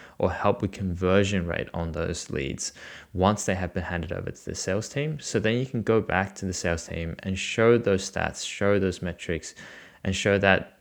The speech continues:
if we're just focused on leads, um, if we're just focused on those numbers, they're not really gonna give you the full picture of the context that you exist in and the things that marketing can do to help the sales team make their life easier.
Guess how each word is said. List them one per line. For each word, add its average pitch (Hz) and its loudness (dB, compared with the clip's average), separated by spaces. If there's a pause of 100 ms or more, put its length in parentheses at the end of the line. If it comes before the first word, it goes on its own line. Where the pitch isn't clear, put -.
if 104 0
we're 110 4
just 117 0
focused 98 0
on 82 -2
leads, 82 -6
um, 82 -4
if - -6
we're 92 -2
just 90 -4
focused 92 -4
on 87 -4
those 85 -6
numbers, 85 -6
they're 90 -4
not 104 0
really 123 0
gonna 98 -2
give 85 -8
you 82 -4
the - -12
full 85 -4
picture 90 -4
of - -6
the - -12
context - -10
that 85 -8
you 82 -6
exist 87 -8
in 170 0 (540)
and 104 4
the 92 2
things 95 0
that 87 0
marketing 85 -2
can 82 -8
do 82 -6
to - -18
help - -6
the - -8
sales 80 -6
team 80 -8
make - -8
their - -8
life 50 -8
easier. - -8